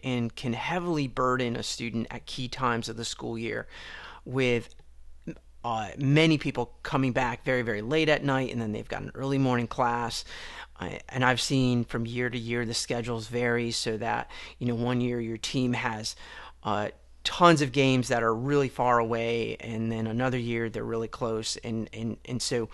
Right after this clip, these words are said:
because Division Three schools are so spread out in a, a, in a region,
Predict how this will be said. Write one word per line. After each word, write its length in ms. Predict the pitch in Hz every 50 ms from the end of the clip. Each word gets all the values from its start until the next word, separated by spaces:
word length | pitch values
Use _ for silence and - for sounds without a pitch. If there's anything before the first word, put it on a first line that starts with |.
| - - - - - - -
because 480 | - 127 - - - 160 147 147 135 131
Division 440 | - 135 120 135 131 123 131 123
Three 200 | 117 - 131 127
schools 400 | 117 - - - 131 131 127 117
are 80 | 113 117
so 420 | - - - - 123 123 117 113
spread 420 | 110 - - - - 123 120 110 110
out 360 | 107 104 110 110 127 - - - - - -
in 140 | - 117 110
a, 240 | 107 107 107 - - - - - - - - - - - - - -
a, 220 | 120 113 - - - -
in 140 | 127 127
a 60 | 127 113
region, 640 | 123 117 113 117 135 143 139 185 196 196 214 208